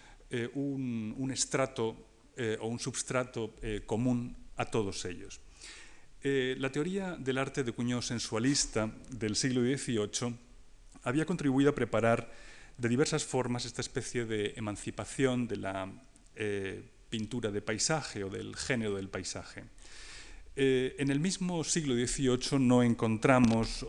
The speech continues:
obras de paisajistas, em, salvo algunas excepciones, como puede ser la de Joseph Vernet, em, eh, que denoten una voluntad de, eh, manumisión y de transformación del género tan radical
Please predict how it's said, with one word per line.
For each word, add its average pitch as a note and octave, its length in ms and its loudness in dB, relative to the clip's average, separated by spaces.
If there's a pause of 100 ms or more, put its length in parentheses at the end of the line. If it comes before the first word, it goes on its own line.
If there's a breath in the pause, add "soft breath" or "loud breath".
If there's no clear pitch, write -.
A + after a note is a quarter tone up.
(100)
obras A#2+ 280 4
de G#2+ 80 0
paisajistas, A#2 720 -4 (520 loud breath)
em, G#2+ 580 -6 (200)
salvo G2+ 360 -2
algunas G#2 320 -2
excepciones, A#2+ 640 0
como G2+ 220 -8
puede G#2 240 -2
ser A2 160 -4
la G2+ 80 -2
de G2 160 -2
Joseph F#2+ 300 -4
Vernet, A2+ 480 2 (400 loud breath)
em, A#2 560 4 (400)
eh, B2+ 180 -6
que E3+ 120 8
denoten D#3 340 6
una C3+ 140 6
voluntad B2 520 2
de, G#2+ 420 0
eh, A2 140 -4
manumisión B2 920 4 (340 loud breath)
y A#2+ 100 2
de G#2+ 400 2
transformación B2 1000 2
del G#2+ 120 -2
género A2+ 540 2
tan A#2 180 2
radical A2 640 4